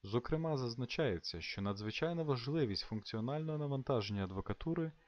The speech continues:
вимагає від адвокатів слідування високим етичним стандартам поведінки.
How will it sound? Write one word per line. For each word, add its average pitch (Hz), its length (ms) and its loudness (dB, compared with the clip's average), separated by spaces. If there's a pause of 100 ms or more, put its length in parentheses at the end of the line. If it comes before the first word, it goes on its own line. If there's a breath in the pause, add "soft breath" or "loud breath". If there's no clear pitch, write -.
(160 soft breath)
вимагає 107 600 4
від 120 140 0
адвокатів 113 580 0
слідування 147 480 2
високим 139 640 0
етичним 113 540 -2
стандартам 92 640 -4
поведінки. 113 640 -4